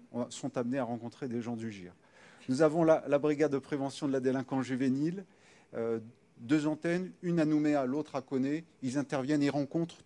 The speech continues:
tous nos élèves de cinquième pour leur mettre la petite graine dans la tête sur leurs responsabilités, leur citoyenneté,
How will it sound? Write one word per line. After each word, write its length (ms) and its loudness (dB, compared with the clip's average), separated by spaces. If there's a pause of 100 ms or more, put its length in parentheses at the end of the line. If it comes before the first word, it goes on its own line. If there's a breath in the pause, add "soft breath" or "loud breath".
tous 240 -2
nos 200 2
élèves 420 0
de 100 -2
cinquième 500 -4 (460 soft breath)
pour 160 -2
leur 100 2
mettre 380 0
la 100 0
petite 380 -8
graine 400 0
dans 100 -2
la 100 -2
tête 340 -4
sur 360 -6
leurs 180 0
responsabilités, 920 -6
leur 180 -10
citoyenneté, 880 -2